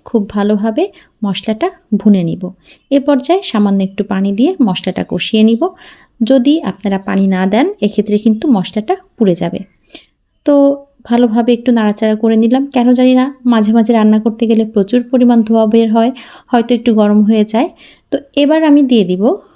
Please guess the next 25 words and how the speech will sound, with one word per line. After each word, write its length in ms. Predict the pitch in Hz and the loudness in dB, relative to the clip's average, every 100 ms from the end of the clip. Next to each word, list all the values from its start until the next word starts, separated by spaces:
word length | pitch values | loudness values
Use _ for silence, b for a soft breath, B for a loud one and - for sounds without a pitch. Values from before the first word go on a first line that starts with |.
| b - | b -6
আদা 200 | 185 180 | -2 0
রসুনের 400 | 180 165 180 175 | 0 -2 -4 -4
পেস্টটা। 380 | 170 175 - - - _ B B B B | -6 -8 -8 -10 -16 _ B B B B
আচ্ছা 180 | 269 277 | -2 0
বলুন 280 | 240 240 240 | 0 2 0
তো, 100 | 247 285 - | 0 -4 -4
আদা 180 | 202 202 | -2 0
রসুনের 340 | 202 220 214 | 0 2 0
পেস্টটা 320 | 214 208 - 220 | 0 -4 -2 -4
আমি 140 | 196 190 | -2 -2
পরে 220 | 196 196 | 0 0
কেন 180 | 220 220 214 | 0 2 2
দিলাম? 260 | 208 214 294 - B B B _ | 2 0 -2 -6 B B B _
কারণ 240 | 262 233 240 370 | -2 0 0 -2
আমি 160 | 196 190 | 0 0
যদি 220 | 202 208 | 0 0
সব 200 | - 196 - | -2 -6 -4
কিছু 200 | 226 - | -6 -2
আগে 160 | 208 202 | -2 0
থেকেই 300 | 226 220 262 | -2 2 2
দিয়ে 140 | 254 | 4
দিতাম 300 | 247 254 233 330 - b _ | 2 0 0 -2 -4 b _
তাহলে 300 | 226 196 247 285 - | -6 0 2 2 0
মশলাটা 420 | 233 185 - 220 | -2 0 -4 -6
কিন্তু 300 | 220 285 277 | 0 0 2